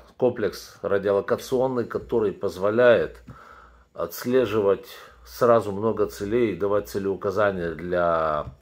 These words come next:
э, П В О. Причем на совершенно немыслимых высотах от нуля и до шестисот километров вверх. То есть она видит вообще все, что летит. Она способна,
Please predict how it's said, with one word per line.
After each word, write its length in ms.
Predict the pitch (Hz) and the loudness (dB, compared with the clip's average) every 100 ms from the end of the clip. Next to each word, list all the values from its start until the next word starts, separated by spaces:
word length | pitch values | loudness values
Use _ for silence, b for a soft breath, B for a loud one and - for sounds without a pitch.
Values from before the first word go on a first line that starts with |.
| B B B B B B B | B B B B B B B
э, 260 | - 64 69 | -12 -10 -8
П 80 | 98 | -6
В 100 | 90 | 0
О. 400 | 110 131 165 - _ _ b b b b b b - - - | 4 4 4 -2 _ _ b b b b b b -20 -20 -16
Причем 520 | - - 120 107 95 - _ _ _ - | -14 0 2 2 -2 -14 _ _ _ -20
на 320 | 101 95 110 | -16 -8 -6
совершенно 580 | - 117 107 - 131 120 | -2 -2 -2 0 0 0
немыслимых 580 | 117 113 104 101 95 95 | 0 0 -2 -6 -6 -4
высотах 540 | 101 - 110 92 80 - | -4 -2 -4 -4 -6 -10
от 320 | - 107 101 107 | -6 -4 -4 -6
нуля 560 | 104 123 160 185 180 - _ - | -2 4 4 4 0 -12 _ -16
и 100 | 101 | -14
до 180 | 87 120 | -6 -6
шестисот 560 | - - - - 113 | -6 -12 -10 -6 -6
километров 580 | - 101 101 98 92 92 | -4 -4 -2 -4 -6 -8
вверх. 320 | 90 92 - - | -6 -6 -6 -6
То 80 | 98 | -6
есть 180 | - | -4
она 180 | 107 117 | -2 -2
видит 320 | 107 107 107 | -2 -6 -4
вообще 420 | 104 104 101 - 107 | 0 2 0 -4 -6
все, 220 | - 107 | -6 -10
что 200 | - 107 | -6 -6
летит. 360 | 107 - - | -6 -10 -10
Она 200 | 73 90 | -8 -8
способна, 520 | 98 - - 95 98 | -8 -10 -10 -6 -6